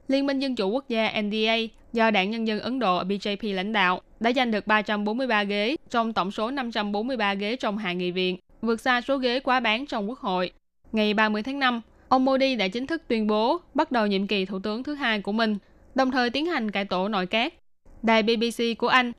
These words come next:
dẫn lời của chuyên gia về Ấn Độ thuộc Quỹ Carnegie vì Hòa bình quốc tế, ông Milan Vaishnav chỉ ra, cuộc bầu cử này đã hoàn toàn thay đổi bản đồ chính trị của Ấn Độ. Đảng Nhân dân Ấn Độ đã trở thành bá quyền trong chính trường Ấn Độ.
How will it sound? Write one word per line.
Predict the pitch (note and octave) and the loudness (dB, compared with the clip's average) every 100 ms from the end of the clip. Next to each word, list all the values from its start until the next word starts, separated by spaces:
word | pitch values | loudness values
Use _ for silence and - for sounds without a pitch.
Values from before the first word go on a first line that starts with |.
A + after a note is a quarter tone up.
| - | -4
dẫn | A3 C4+ | -2 2
lời | C4+ A3 | 2 2
của | G#3 | 0
chuyên | G#3+ A#3+ | -2 -2
gia | A3+ G#3+ G3+ | 0 0 0
về | F#3 | -2
Ấn | A#3 B3 | -2 0
Độ | F#3+ F#3 - - - | 2 0 -4 -14 -2
thuộc | G#3+ - | -2 0
Quỹ | G3+ A3 | 0 0
Carnegie | C#4+ A#3 A3+ A3+ G#3+ | -2 -2 -2 0 0
vì | G3 F#3 | 0 -2
Hòa | G3+ | -4
bình | F#3 F#3 | -4 -4
quốc | B3+ - | -4 2
tế, | G#3+ A#3 F4+ | 2 4 0
ông | - G#3+ G#3 | 0 0 2
Milan | G#3+ G#3 G#3 | 2 0 0
Vaishnav | G#3+ G#3+ G#3+ G3+ G3 | -2 -4 -2 -2 0
chỉ | F#3 G#3 | -2 2
ra, | A#3 A#3 A3+ - - - - - | 2 2 -2 -14 -20 -20 -16 4
cuộc | C4+ B3 | 4 6
bầu | C4 | 2
cử | A#3 G#3 | 2 0
này | C4 A#3+ | 0 0
đã | G#3+ | 0
hoàn | B3 B3+ G3+ | -2 -2 -2
toàn | A3 G3+ | -2 -2
thay | A#3 G#3 | -2 0
đổi | F3+ G#3 | 0 0
bản | G#3 A3 | -2 -2
đồ | G3+ | -2
chính | A3+ B3 | -4 -4
trị | G3+ F3+ | 0 0
của | - | -2
Ấn | A3 A#3+ | -2 2
Độ. | G3 F#3 - - - - | 2 2 -2 -18 -20 -4
Đảng | A3 B3 | 2 2
Nhân | D4+ C#4 | 2 0
dân | C4+ | 0
Ấn | A#3+ C#4+ | 0 0
Độ | G#3 F#3 - | 2 2 0
đã | G#3 | -2
trở | A3+ | -2
thành | B3 B3 G3+ | -4 -2 2
bá | G#3 | 2
quyền | C#4+ B3+ F#3+ F3 | 2 0 0 -2
trong | G3 G3 | -2 -2
chính | G#3 | -4
trường | A#3+ A3+ F#3 | -2 -2 -2
Ấn | A3+ | -2
Độ. | A3 F3+ | 0 0